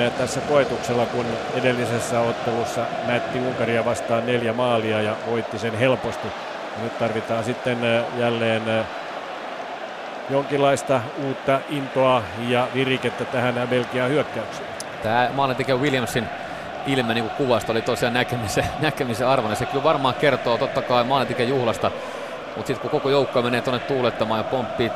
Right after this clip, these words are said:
Speaker 2: toistensa päälle, niin tää yhdessä vahvempia slogan, niin se vahvasti tulee tästä joukkueesta esiin. Ja jos vielä miettii Ashley Williamsia tässä viime pelissä, kun hän loukkasi kätensä ja,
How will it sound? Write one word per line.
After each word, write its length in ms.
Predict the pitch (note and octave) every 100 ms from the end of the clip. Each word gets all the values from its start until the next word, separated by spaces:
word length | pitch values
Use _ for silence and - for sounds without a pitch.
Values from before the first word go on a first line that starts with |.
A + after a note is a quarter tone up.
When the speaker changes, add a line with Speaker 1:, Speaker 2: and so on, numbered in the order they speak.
| - - - -
Speaker 2:
toistensa 400 | C3 B2 - B2
päälle, 440 | - B2+ A#2+ G#2+
niin 120 | G#2+ G#2
tää 260 | B2 A2+ G#2+ - - - - -
yhdessä 400 | C3 B2 A2 A2+
vahvempia 520 | B2 A2+ G#2+ A2+ A2 -
slogan, 460 | - B2+ A#2+ G#2+
niin 160 | G#2+ G#2+ -
se 260 | - A2+
vahvasti 400 | B2+ A#2 A2 -
tulee 140 | - A2
tästä 200 | G#2 B2
joukkueesta 400 | A2 A2 - A#2
esiin. 240 | A2+ A2
Ja 80 | G2+ - - - -
jos 120 | A2
vielä 180 | C3+ B2
miettii 440 | B2 C3 B2 A#2+
Ashley 280 | B2 A#2 A#2+ - - - - - - - - - - - - - -
Williamsia 440 | A#2+ C3+ B2 G#2 A2+
tässä 260 | A#2 -
viime 200 | A#2 C3
pelissä, 380 | A#2 B2+ A2+ -
kun 140 | - A2+
hän 160 | A#2 - - - - - -
loukkasi 380 | C3+ A#2+ B2 -
kätensä 480 | C3+ B2+ A2+ G#2 A2
ja, 260 | G#2+ G#2+